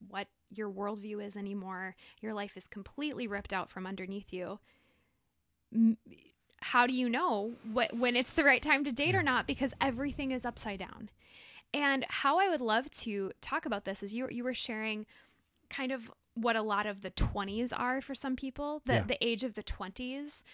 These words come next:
Speaker 1: of figuring things out and
Speaker 2: Mm-hmm.
Speaker 1: who you are and who other people are and who God is.
Speaker 2: Yep.
Speaker 1: And I think that that's really fundamental to this, because when there is a life-shattering moment,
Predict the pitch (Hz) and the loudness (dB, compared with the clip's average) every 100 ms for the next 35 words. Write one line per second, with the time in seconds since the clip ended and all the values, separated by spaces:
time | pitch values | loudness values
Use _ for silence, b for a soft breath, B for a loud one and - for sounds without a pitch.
0 | B - 220 202 196 b - - 277 240 | B -2 0 0 -4 b -20 -8 -6 -2
1 | 277 247 233 214 208 196 - - 220 214 | -2 -2 -4 -6 -2 -2 -2 -4 -2 4
2 | 160 262 262 247 202 196 196 208 _ _ | 8 8 8 6 6 6 2 -2 _ _
3 | - 220 - 254 220 196 - 302 226 214 | -6 -6 -2 0 0 0 0 -2 2 4
4 | 196 202 196 202 185 175 175 - - - | 4 2 -2 -4 -2 -2 -2 -4 0 0
5 | - B B B B - 262 254 247 240 | 0 B B B B -2 0 2 2 2
6 | 240 - - _ _ _ _ _ _ 254 | -2 -4 -12 _ _ _ _ _ _ -4
7 | - 294 - 480 453 381 - 208 214 226 | -2 -8 -2 4 8 8 6 -4 -2 -2
8 | - 208 214 196 185 214 254 - 285 294 | -4 -4 -4 -6 -6 -4 -4 -4 -2 -2
9 | 302 - 240 - 233 214 202 196 - b | -2 -4 -6 -4 0 0 0 -2 -6 b
10 | b b b - 220 233 240 285 285 240 | b b b -8 -2 2 2 2 2 2
11 | 247 247 254 220 196 220 - 196 196 185 | 2 0 -2 -2 -4 -4 -2 -2 -2 -6
12 | 190 180 185 90 - - - | -8 -10 -10 -12 -14 -12 -12